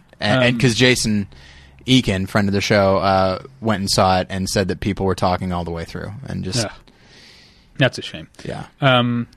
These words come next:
Speaker 2: yeah, I think you'll like Footnote. Um, I wouldn't, I don't recommend In Darkness. There's a review up on, on the website,
Speaker 1: Mm-hmm.
Speaker 2: um, of that, and there, yeah, I've seen these and reviewed A Separation and Darkness. My review of Footnote isn't up yet because it hasn't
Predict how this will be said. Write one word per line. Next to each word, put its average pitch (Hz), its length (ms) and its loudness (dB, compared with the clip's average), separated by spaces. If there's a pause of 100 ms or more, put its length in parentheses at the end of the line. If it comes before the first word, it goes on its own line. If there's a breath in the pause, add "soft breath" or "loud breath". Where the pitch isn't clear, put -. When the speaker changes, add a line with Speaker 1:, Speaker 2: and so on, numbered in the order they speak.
(100)
Speaker 2:
yeah, 147 180 4
I 127 220 2
think 165 240 0
you'll 165 100 6
like 143 200 4
Footnote. 131 460 2 (120)
Um, 113 500 0 (380)
I 131 80 6
wouldn't, 139 500 4
I 139 100 4
don't 139 120 6
recommend 127 460 6
In 127 180 0
Darkness. 120 460 4
There's 120 180 2
a 117 40 4
review 117 360 6
up 110 120 2
on, 113 220 0
on 113 160 -2
the 110 60 2
website, 110 540 0
Speaker 1:
Mm-hmm. 120 280 0
Speaker 2:
um, 101 220 -10
of 110 120 -10
that, 104 220 -2
and 113 260 -4
there, 117 300 0 (720 soft breath)
yeah, 147 160 4
I've 175 120 4
seen 196 200 4
these 165 180 6
and 131 300 2
reviewed 147 500 4
A 143 80 2
Separation 135 460 4
and 123 100 2
Darkness. 120 300 4
My 120 120 4
review 139 240 6
of 135 80 4
Footnote 127 360 4
isn't 117 240 2
up 123 180 2
yet 113 140 2
because 113 240 -4
it 113 60 2
hasn't 101 300 -2